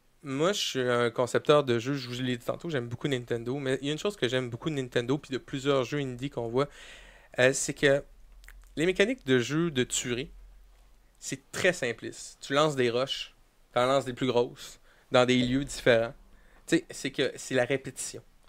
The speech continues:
C'est que le jeu violent, la mécanique de jeu violent, puis j'en joue là, j'en joue, mais en tant que consommateur, ça me fatigue. Quand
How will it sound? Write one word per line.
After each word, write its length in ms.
C'est 120
que 100
le 120
jeu 140
violent, 380
la 140
mécanique 440
de 140
jeu 120
violent, 220
puis 120
j'en 160
joue 200
là, 180
j'en 240
joue, 160
mais 240
en 120
tant 120
que 60
consommateur, 600
ça 120
me 60
fatigue. 380
Quand 140